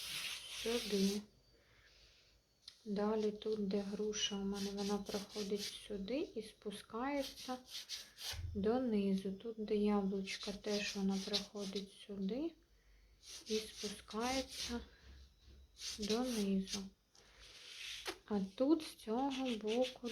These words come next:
десь отут іде. Ну і приблизно треба теж накидати буде складки. Але перед тим, як накидати складки,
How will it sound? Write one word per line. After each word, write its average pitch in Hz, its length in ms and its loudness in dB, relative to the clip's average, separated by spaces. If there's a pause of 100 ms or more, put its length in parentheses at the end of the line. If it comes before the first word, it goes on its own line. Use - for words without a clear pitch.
(120)
десь 233 440 0 (540)
отут 202 440 -4
іде. 190 160 -8 (720)
Ну 392 120 12
і 392 40 12
приблизно 247 580 6
треба 226 320 4
теж 214 300 4
накидати 208 520 6
буде 202 240 4
складки. 196 600 -2
Але 226 140 8
перед 214 340 4
тим, 214 180 4
як 196 180 0
накидати 202 480 0
складки, 208 560 0